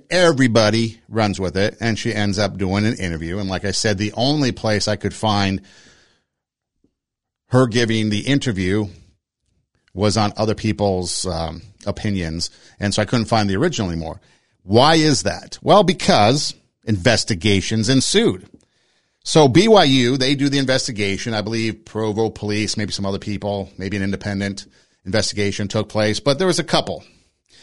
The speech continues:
And so B Y U started, and they did the investigation, and they recently came out with the fact that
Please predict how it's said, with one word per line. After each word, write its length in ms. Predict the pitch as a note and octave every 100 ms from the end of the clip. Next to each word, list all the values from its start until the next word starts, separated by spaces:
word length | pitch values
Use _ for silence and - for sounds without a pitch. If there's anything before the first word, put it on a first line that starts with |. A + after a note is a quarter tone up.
| - -
And 120 | B2+
so 140 | C#3 D3+
B 220 | B2 G#3
Y 160 | A3 F#3
U 180 | C3+
started, 560 | B2+ - B2 G#2 G#2 B2
and 160 | A#2 G#2
they 100 | A2+
did 200 | A#2 A2
the 100 | A2+
investigation, 1080 | G2 A2+ G#2 B2 F2 F2 E2 - A#2 C3+ _ _ _ _ _ _ _
and 480 | A2 A2+ A2+ G#2+ F#2+ _ _ _ _ _ _ _ _
they 140 | A#2+ F3+
recently 500 | D3+ C3 C3 A2 A2
came 300 | - A#2 G2+
out 220 | G2 A2+
with 400 | G#2+ G#2+ G#2 - _ -
the 80 |
fact 400 | G#2 - A2 G#2+
that 340 | - G#2+ G#2+